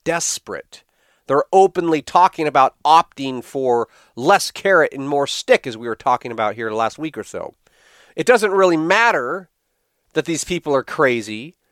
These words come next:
You know, these global socialists, these communists, these Marxists, these liberals, these progressives, whatever the hell they choose to call themselves, they all suffer from the same affliction. They have no idea who they are as individuals.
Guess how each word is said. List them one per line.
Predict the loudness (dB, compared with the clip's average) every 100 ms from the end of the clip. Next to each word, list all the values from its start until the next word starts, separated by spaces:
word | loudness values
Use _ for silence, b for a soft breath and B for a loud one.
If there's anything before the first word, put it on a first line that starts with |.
| _ _ _ 0
You | 2
know, |
these | 2 0 -2
global | 4 4 6 2
socialists, | 0 0 -2 -2 -4 -4 -4
these | -8
communists, | -2 0 2 0 -4 -4
these | -6 0
Marxists, | 2 2 -2 -8 -8
these | -10
liberals, | 0 0 2 -2 -2
these | -10
progressives, | -8 -4 0 0 0 -4 -4 B
whatever | 4 4 4
the |
hell | 2 2
they | 0
choose | -4 -6
to | -8
call | 4 6 6
themselves, | 4 2 2
they | 2
all | 4 4
suffer | 2 -8 2 2 0 -8 -8 -6 -10 _ _ _ _ _
from | 0 0
the | 0
same | -2 2 4 2 -2
affliction. | -6 -6 -8 -8 -10 -14 -18 _ _ _ _ _ _ _
They | 2
have | 4 2 2 0
no | 2 6 8 8
idea | 6 4 4 -2 -10 -2 0 0 -2 _
who | -12 -10
they | -4 -4 -4
are | -4 -2 -2 -6 -16 _ -2
as | -2 0
individuals. | -8 -8 -8 -8 -10 -12 -16 -18 -20